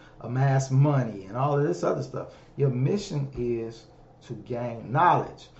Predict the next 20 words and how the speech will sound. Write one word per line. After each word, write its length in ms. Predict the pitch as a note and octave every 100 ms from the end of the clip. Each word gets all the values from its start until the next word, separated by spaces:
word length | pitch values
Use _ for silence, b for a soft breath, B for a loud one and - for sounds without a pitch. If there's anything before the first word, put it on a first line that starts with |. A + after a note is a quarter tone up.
| B -
Now, 180 | G2+ -
along 380 | A#2 C#3 C3+ A2
the 80 |
way, 460 | A2 D3 G#3 C#3+ C#3 - -
you 140 | A2+ C3+
should 240 | D3 D3+
treat 420 | - A#2+ C3 -
people 540 | - A2 - A#2 C3+ C3+ - - - -
kindly, 600 | - G3+ A#3+ D#3 A2 A#2+ - - - - -
and 460 | D3+ F#3 G3 G3+ - - - - -
you 120 | C3+
should 260 | C#3 C3 A2
learn 520 | C3+ D3 D3+ D3 C#3 - -
the 80 | A#2+
laws 540 | A#2 A#2+ A#2+ A#2 A2
of 140 | G#2 -
creation 640 | A#2 A2 G2+ F#2+ - -
and 120 | - -
exercise 640 | C3+ - - - - D#2
them. 140 | -